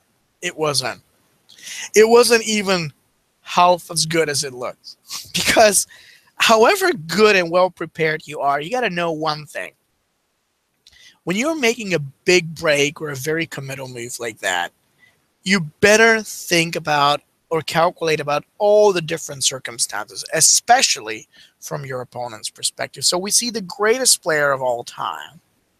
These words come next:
basically making a mistake right now for one simple reason. Looking at it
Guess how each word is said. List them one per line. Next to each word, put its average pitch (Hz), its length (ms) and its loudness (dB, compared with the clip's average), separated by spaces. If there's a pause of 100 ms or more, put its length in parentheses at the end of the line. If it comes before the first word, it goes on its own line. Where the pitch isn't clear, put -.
(800)
basically 175 480 0
making 139 380 -8
a 123 60 -10
mistake 139 680 -4
right 87 260 -10
now 65 260 -12 (1080)
for 156 300 4
one 156 560 2 (320)
simple 123 500 -2
reason. 139 380 -8 (1600)
Looking 175 440 2
at 143 80 0
it 131 240 -4